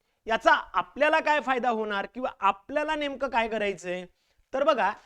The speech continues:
सर्वात महत्वाचं काय, नगर रचनाकारासाठी बत्तीस पदे व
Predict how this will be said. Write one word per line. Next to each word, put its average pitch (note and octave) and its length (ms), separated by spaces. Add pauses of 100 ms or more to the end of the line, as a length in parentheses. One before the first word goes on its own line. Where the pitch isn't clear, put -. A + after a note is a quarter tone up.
(160)
सर्वात A#3+ 640
महत्वाचं A3+ 520
काय, G3 400
नगर A#3+ 300
रचनाकारासाठी A3 1200 (120)
बत्तीस F3 560
पदे A#3+ 320 (400)
व A3+ 240